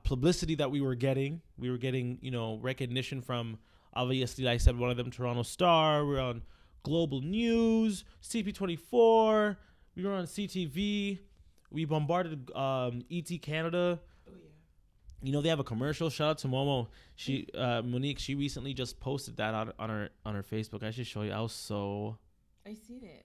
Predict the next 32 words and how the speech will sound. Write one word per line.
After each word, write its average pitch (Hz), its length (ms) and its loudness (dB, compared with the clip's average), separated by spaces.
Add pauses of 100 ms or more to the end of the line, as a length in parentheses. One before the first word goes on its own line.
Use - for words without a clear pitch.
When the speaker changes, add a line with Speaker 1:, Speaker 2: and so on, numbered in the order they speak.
Speaker 1:
Oh 98 220 -8
my 78 180 -14
Speaker 2:
<laughs> - 40 -20
That 76 180 -12
Speaker 1:
God. 240 180 -8
Speaker 2:
was 233 100 -10
just 208 300 -14
like, 175 240 -14 (220)
you 175 180 -20
could 170 180 -20
tell 156 120 -20 (140)
that - 120 -20 (100)
was - 140 -20
Speaker 1:
That's 127 220 -2
just, 147 140 -4
like, 113 180 -2
puberty 104 500 -8
Speaker 2:
throwback. 101 180 -6
Speaker 1:
days, 107 240 -8
man. 104 460 -8
Yeah, 101 320 -4
I'm 107 80 -4
just 113 160 -4
like, 98 340 -4
"Ugh." 92 300 -10 (800)
But 220 540 4
that's 165 360 0
what 160 240 -2
made 147 280 -2
me 143 220 -4
me 135 260 -6
today. 151 600 -8